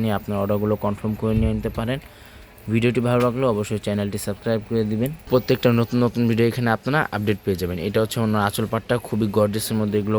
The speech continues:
ওয়ার্কগুলো করা আছে। আর ওনার ফেব্রিকটা এটার হবে সম্পূর্ণ শিফনের মধ্যে,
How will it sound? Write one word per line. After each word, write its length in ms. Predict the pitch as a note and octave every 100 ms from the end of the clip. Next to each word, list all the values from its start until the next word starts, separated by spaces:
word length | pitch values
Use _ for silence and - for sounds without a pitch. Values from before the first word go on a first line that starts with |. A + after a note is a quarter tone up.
| G#2
ওয়ার্কগুলো 380 | G#2 G#2 G#2+ G#2+
করা 220 | G#2+ G2+ G2+
আছে। 160 | - D3+ G2
আর 80 | G2+ G2+ -
ওনার 200 | A2+ A#2 G#2+
ফেব্রিকটা 340 | G#2+ G#2+ -
এটার 240 | A2+ A2+ A2
হবে 140 | A2 A#2+
সম্পূর্ণ 440 | - F#2+ A2+ A2+ C#3 E3 -
শিফনের 400 | - G#2+ A2 G2+
মধ্যে, 200 | F2+ E2+